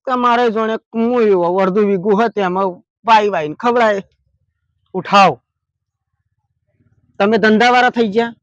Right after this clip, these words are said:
Speaker 2: અને તમે ભેંસવાળા થઈ ગયા.
Speaker 1: અને ભેંસને શેતરવાળા થઈ ગયા.
Speaker 2: બરોબર. અને પછી હવે બે જ મહિના દે છે, હો.
Speaker 1: એ બધું તમારે નહીં જોવાનું.
Speaker 2: હા, ઉઠાવો.
Speaker 1: મારે તો શેતરાય હે.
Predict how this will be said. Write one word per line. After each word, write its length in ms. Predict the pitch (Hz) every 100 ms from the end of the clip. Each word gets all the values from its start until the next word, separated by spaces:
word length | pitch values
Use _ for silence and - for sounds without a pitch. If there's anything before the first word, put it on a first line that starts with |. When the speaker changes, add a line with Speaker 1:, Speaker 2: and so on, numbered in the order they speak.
| _ _ _ - _ _ -
Speaker 2:
અને 100 | 170
તમે 220 | 165 180
ભેંસવાળા 560 | 190 196 185 180 160 151
થઈ 240 | 143 131
ગયા. 300 | 113 107 107
Speaker 1:
અને 120 | 175 190
ભેંસને 420 | 156 202 214 220
શેતરવાળા 540 | 220 208 202 165 147
થઈ 200 | 143 143
ગયા. 220 | 135 - _
Speaker 2:
બરોબર. 380 | 156 190 202 226 _ _ _ _ _ _ _
અને 160 | 175 180
પછી 200 | 190 190
હવે 180 | 175
બે 220 | 185 185 196
જ 40 |
મહિના 300 | 196 185 190
દે 220 | 185 190
છે, 120 | 170
હો. 200 | 175 220 320 _ _ _ _ _ _ _ _ _ -
Speaker 1:
એ 340 | 139 175 208
બધું 220 | 220 247
તમારે 340 | 233 196 202 233
નહીં 120 | 226
જોવાનું. 460 | 262 226 175 135 120
Speaker 2:
હા, 220 | 160 147
ઉઠાવો. 480 | - 160 131 110 85 _ _
Speaker 1:
મારે 160 | 156 156
તો 100 | 208
શેતરાય 500 | 196 - 185 240 247
હે. 220 | 247 262